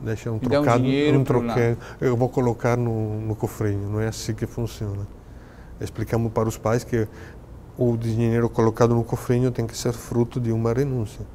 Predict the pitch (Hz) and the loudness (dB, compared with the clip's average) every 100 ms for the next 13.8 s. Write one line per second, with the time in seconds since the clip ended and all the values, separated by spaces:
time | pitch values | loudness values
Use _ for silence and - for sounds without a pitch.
0 | - - - 113 107 110 110 110 - 117 | -18 -18 -4 0 2 0 -2 -4 -2 0
1 | 110 110 110 - 107 110 139 165 - - | 0 0 -4 -4 -4 -2 -4 -8 -14 -18
2 | - - - 107 104 - 110 104 113 110 | -18 -16 -8 -4 -2 0 0 0 0 -2
3 | 110 107 - 104 104 110 113 107 107 104 | -2 -4 -2 -4 -2 -6 -6 -4 -4 -2
4 | 107 104 - - - - 107 107 104 107 | -4 -6 -14 -18 -10 -4 -2 0 0 -2
5 | 107 104 - 104 95 92 - - - - | -2 -4 -4 -4 -4 -8 -14 -16 -18 -16
6 | - - - - - - - 107 104 117 | -16 -16 -18 -20 -18 -14 -8 -4 -2 0
7 | 107 - 107 110 107 104 104 110 104 104 | -2 -2 2 4 2 0 -4 -4 -4 -2
8 | 117 110 101 101 107 120 120 98 98 - | 0 0 -2 -2 2 2 2 -2 -4 -4
9 | 104 113 104 - 117 101 104 117 107 - | -4 0 -2 -2 -6 -6 0 0 0 0
10 | 113 110 127 - - 107 101 - 104 101 | 0 0 -4 -10 -14 -8 -6 -4 -2 -2
11 | 110 107 101 110 139 117 117 - - - | -2 -2 -4 -4 -4 -4 -4 -6 -16 -20
12 | - 127 110 101 101 123 104 104 92 95 | -2 4 4 4 0 -4 -2 -2 -4 -4
13 | 110 135 - - - 101 95 - | -8 -8 -12 -16 -12 -10 -10 -12